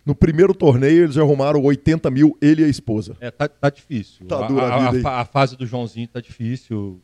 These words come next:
Speaker 2: Eu acho que é oficial. Eu, eu pre-, eu acho que eu vou comprar uma passagem, tipo, pra Uberlândia, ou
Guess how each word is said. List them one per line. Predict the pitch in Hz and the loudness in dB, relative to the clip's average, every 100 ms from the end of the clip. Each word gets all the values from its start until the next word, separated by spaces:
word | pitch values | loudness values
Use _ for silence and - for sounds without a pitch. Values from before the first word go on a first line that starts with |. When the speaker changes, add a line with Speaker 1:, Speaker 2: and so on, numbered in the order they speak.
| _ | _
Speaker 2:
Eu | 104 | -12
acho | 107 110 _ _ | -12 -12 _ _
que | 110 110 120 | -8 -8 -8
é | |
oficial. | 135 - - 113 90 92 _ | -10 -10 -14 -14 -14 -20 _
Eu, | 120 135 143 _ _ | -8 -6 -10 _ _
eu | 127 139 | -6 -6
pre-, | _ 143 139 - | _ -14 -14 -8
eu | 131 | -6
acho | 156 - | -6 -8
que | |
eu | 160 | -20
vou | |
comprar | - 139 151 | -14 -12 -10
uma | 170 | -12
passagem, | - 135 - 131 143 117 92 _ _ _ _ | -14 -18 -16 -14 -14 -14 _ _ _ _ _
tipo, | 160 - | -16 -14
pra | 131 123 117 92 87 _ | -14 -14 -14 -16 _ _
Uberlândia, | 135 120 120 131 147 190 _ _ _ _ _ _ _ _ | -10 -10 -14 -16 -18 -20 _ _ _ _ _ _ _ _
ou | 160 185 - | -4 -4 -6